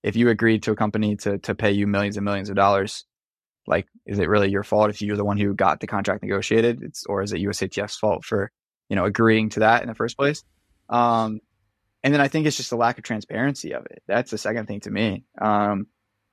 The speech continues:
there's a lot of lack of transparency amongst U S A T F. There's a lack of transparency among funding,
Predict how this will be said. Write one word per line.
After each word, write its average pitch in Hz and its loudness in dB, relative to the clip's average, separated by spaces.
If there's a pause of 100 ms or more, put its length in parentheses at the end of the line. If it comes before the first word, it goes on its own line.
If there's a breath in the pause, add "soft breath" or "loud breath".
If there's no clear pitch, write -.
(180)
there's 113 4
a 120 4
lot 107 6
of 117 -4
lack 113 0
of 104 -12
transparency 110 -8
amongst 107 -6
U 104 2
S 104 0
A 104 2
T 92 -2
F. 113 0 (100)
There's 104 -2
a 104 -2
lack 98 0
of 101 -6 (480)
transparency 107 0
among 104 -2
funding, 113 2